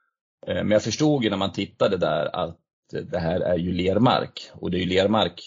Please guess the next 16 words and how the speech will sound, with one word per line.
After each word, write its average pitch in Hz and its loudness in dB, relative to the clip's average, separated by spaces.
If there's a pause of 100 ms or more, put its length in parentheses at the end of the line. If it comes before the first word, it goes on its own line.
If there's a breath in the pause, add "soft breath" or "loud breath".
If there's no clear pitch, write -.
(320)
eh, 80 -6
som - -4
man 85 2
vill 95 2
åt, - -2 (100)
eh, 85 0
om 78 -2
man 87 0
inte 82 -4
ska 85 -4
betala 82 0 (240)
enorma 107 6
summor 85 -2
för 90 2
detta. 82 -4
Leran, 98 0